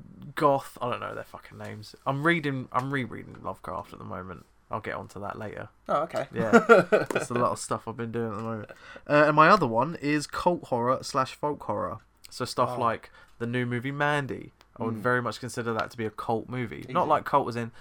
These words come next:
Speaker 1: "Oh, these cult classics."
Speaker 2: Only certain
Speaker 1: I
Speaker 2: people
Speaker 1: mean,
Speaker 2: like
Speaker 1: like,
Speaker 2: them.
Speaker 1: yeah. I mean, like,
Speaker 2: <laughs>
Speaker 1: fucking, like, robes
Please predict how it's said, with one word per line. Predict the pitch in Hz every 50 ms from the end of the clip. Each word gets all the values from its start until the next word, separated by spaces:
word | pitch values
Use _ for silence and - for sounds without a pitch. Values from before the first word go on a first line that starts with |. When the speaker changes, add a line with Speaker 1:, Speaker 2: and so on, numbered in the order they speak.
| - - - - -
Speaker 1:
"Oh, | - 117 117
these | 113 117 110 - -
cult | - - 127 - -
classics." | - 127 120 110 - - 90 98 - - -
Speaker 2:
Only | 117 113 110
certain | - - 120 113 110 110
Speaker 1:
I | -
Speaker 2:
people | 120
Speaker 1:
mean, | 123 131 131
Speaker 2:
like | 117 113 120
Speaker 1:
like, | 117 113
Speaker 2:
them. | 110 117 - - - 202
Speaker 1:
yeah. | 175 131 214 196 - - 214 214
I | -
mean, | - 196
like, | 202 190 175 -
Speaker 2:
<laughs> | - - -
Speaker 1:
fucking, | 190 165 - - 170 160
like, | 156 156 147 143 123 -
robes | - 131 135 160 160 165 165 156 143 123 110 104 104 - - - - -